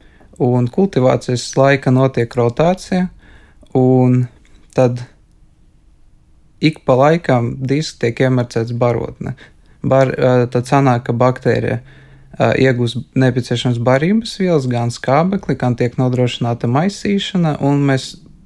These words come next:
panākam to, ka uzlabojas, ā, tā produktivitāte aptuveni trīs, piecas reizes. Tas ir ļoti atkarīgs, protams, no izmantotam ba-, e,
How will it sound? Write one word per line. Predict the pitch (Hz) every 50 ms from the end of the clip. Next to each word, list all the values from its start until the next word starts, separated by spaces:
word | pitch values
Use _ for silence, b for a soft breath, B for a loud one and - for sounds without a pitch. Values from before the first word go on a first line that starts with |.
| - - -
panākam | 151 156 160 147 135 131 127 123 - - 131 120
to, | - - 151 160 156
ka | 156 - - 127
uzlabojas, | 127 135 143 139 - 127 123 123 120 120 120 120 120 113 110 - - -
ā, | - 120 117 117 117 117 - b b b b b b b b b b b b b
tā | - - -
produktivitāte | - - - 170 160 151 131 - - 131 123 123 117 - 123 131 117 - 123
aptuveni | 120 - - 117 117 113 113
trīs, | 117 - - 127 123 123 117 -
piecas | - - - 120 120 117 - 123 - -
reizes. | 123 120 127 127 120 120 - 117 -
Tas | - 120 117 -
ir | 120
ļoti | 123 123 123 120 - 123
atkarīgs, | 123 - - 120 117 113 -
protams, | - 123 117 - - 117 - -
no | 127 120 117 117 117 123
izmantotam | - - 127 120 127 120 120 117 120 120 117 - 120 120 120
ba-, | 143 156 -
e, | - - 131 127